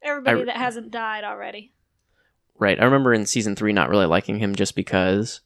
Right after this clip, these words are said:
Speaker 2: you aren't sure exactly what he's doing for a little while in season three, and you realize,
Speaker 1: Oh, yeah.
Speaker 2: okay, he's, he's just going along with the others to,
Speaker 1: Yeah.
Speaker 2: um,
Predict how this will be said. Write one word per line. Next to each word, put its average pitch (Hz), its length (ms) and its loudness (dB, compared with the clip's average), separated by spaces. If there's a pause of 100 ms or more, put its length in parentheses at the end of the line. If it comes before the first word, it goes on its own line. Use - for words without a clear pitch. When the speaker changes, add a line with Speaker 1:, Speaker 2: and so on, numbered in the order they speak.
(580)
Speaker 2:
you 101 560 2
aren't 95 260 2
sure 104 320 4
exactly 104 460 0
what 107 140 4
he's 101 120 -2
doing 107 400 2 (600)
for - 120 -6
a 104 60 4
little 104 160 4
while 104 200 6
in 104 80 0
season 101 340 -4
three, 104 360 2 (120)
and 110 140 -2
you 104 60 0
realize, 101 640 2
Speaker 1:
Oh, 240 120 -8
yeah. 226 180 -6
Speaker 2:
okay, 95 140 -2
he's, 120 360 -2
he's - 240 -4
just 107 160 -2
going 104 180 4
along 104 300 0
with - 280 -4 (140)
the - 140 2
others 101 380 2
to, - 120 -2
Speaker 1:
Yeah. 214 240 -2 (640)
Speaker 2:
um, - 360 -8